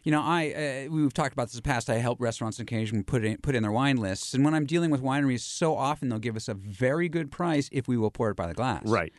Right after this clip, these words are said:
Speaker 2: right. And,
Speaker 1: And
Speaker 2: and, and of course, if they're, if they are pouring it and they are using your name, the other, the other side of that is, you know, if your goal is to get exposure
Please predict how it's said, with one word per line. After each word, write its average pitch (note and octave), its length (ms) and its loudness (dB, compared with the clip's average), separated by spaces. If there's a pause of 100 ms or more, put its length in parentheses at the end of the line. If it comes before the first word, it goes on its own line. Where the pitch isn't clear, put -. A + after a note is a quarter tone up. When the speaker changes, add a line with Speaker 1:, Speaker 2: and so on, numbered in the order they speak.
(120)
Speaker 2:
right. G2 240 2 (220)
And, B2 180 4 (140)
Speaker 1:
And C3 120 4 (100)
Speaker 2:
and, A2+ 220 0
and A2+ 140 2
of A2 80 0
course, A#2 280 0
if C#3+ 180 0
they're, A#2+ 300 4
if C3 180 0
they A2 140 0
are C3 180 4
pouring A#2 320 0
it G#2+ 180 -2
and G#2+ 140 -2
they G2 120 0
are A2 180 2
using G#2 420 0
your F#2+ 120 2
name, F#2+ 260 2
the F#2+ 140 4
other, A#2 380 2
the G2 200 -2
other A2+ 200 2
side G2 300 -2
of F2+ 120 -2
that F#2 200 0
is, F#2 280 0 (300)
you - 80 -4
know, F#2 200 0
if A#2 240 0
your A#2+ 120 2
goal C3 380 2
is C#3 120 -2
to A#2+ 80 -10
get G#2+ 160 -2
exposure F#2+ 640 -6